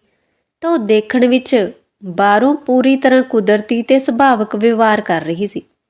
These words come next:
ਪਰ ਸੱਚ ਤਾਂ ਇਹ ਸੀ ਕਿ ਮੇਰੀ ਮਾਂ ਨੇ ਮੇਰੇ ਪਿਤਾ ਨੂੰ ਦਿਲੋਂ ਸਵੀਕਾਰ ਨਹੀਂ ਸੀ ਕੀਤਾ, ਬਸ ਕੈਨੇਡਾ ਲਈ ਸਵੀਕਾਰ ਕੀਤਾ ਸੀ। ਮੇਰੇ ਮੰਮੀ ਡੈਡੀ ਦਾ ਵਿਆਹ ਹੋ ਗਿਆ, ਸਭ ਕੁਝ ਸੁੱਖੀ ਸਾਂਦੀ ਸਿਰੇ ਚੜ੍ਹ ਗਿਆ।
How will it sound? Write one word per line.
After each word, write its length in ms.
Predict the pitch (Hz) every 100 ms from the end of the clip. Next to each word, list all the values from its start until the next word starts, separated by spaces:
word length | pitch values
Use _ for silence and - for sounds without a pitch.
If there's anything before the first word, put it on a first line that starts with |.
| _ _ _ _ _ _
ਪਰ 160 | 220 226
ਸੱਚ 400 | 220 208 185 -
ਤਾਂ 200 | - 220 -
ਇਹ 220 | 202 214
ਸੀ 360 | 220 202 202 214 _ _ _ _ _ -
ਕਿ 120 | 269
ਮੇਰੀ 280 | 262 285 277
ਮਾਂ 320 | 226 208 208
ਨੇ 140 | 226
ਮੇਰੇ 240 | 226 240 254
ਪਿਤਾ 380 | 233 214 226
ਨੂੰ 280 | 220 226 185 - _ 190
ਦਿਲੋਂ 420 | 175 220 214 247
ਸਵੀਕਾਰ 540 | 269 226 214 220 220
ਨਹੀਂ 220 | 185 165
ਸੀ 140 | 185 214
ਕੀਤਾ, 360 | 208 185 160 170 _ _ _ _ _ _ -
ਬਸ 440 | 170 185 175 - _ _ _ _
ਕੈਨੇਡਾ 440 | 220 226 - 220
ਲਈ 180 | 226 226
ਸਵੀਕਾਰ 480 | 220 208 202 202 185
ਕੀਤਾ 380 | 180 165 180 180
ਸੀ। 160 | 202 180 _ _ _ _ _ _ _ _ _ _ -
ਮੇਰੇ 280 | 240 277 294
ਮੰਮੀ 360 | 269 240 294
ਡੈਡੀ 320 | 262 247 240
ਦਾ 100 | 240
ਵਿਆਹ 320 | 247 220 214 240
ਹੋ 160 | 214
ਗਿਆ, 240 | 180 165 - _ _ _ _ _ _ _ _
ਸਭ 340 | - 220 196
ਕੁਝ 220 | 208 262 220
ਸੁੱਖੀ 480 | - 220 220 233
ਸਾਂਦੀ 380 | 226 214 196 226
ਸਿਰੇ 320 | 226 214 202
ਚੜ੍ਹ 240 | 202 165 156
ਗਿਆ। 220 | 180 165